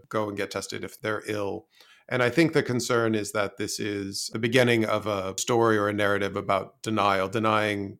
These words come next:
the almost inevitable wave. So when South Korea opened up after kind of similar types of policies, or Taiwan or Hong Kong,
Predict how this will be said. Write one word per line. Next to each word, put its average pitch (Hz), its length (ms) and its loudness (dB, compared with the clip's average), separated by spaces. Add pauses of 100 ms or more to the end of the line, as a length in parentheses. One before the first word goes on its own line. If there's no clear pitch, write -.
the 117 220 -6
almost 120 320 -2
inevitable 104 440 0
wave. 98 400 -2
So 101 280 -2
when 95 200 -2
South 95 280 -4
Korea 143 340 4
opened 123 300 -2
up 110 160 -2
after 104 340 -2
kind 101 180 -4
of 98 140 -6
similar 104 500 -4
types 107 260 -8
of 110 100 -12
policies, 107 540 -2
or 95 200 -4
Taiwan 117 500 2
or 98 100 -2
Hong 110 200 0
Kong, 104 360 0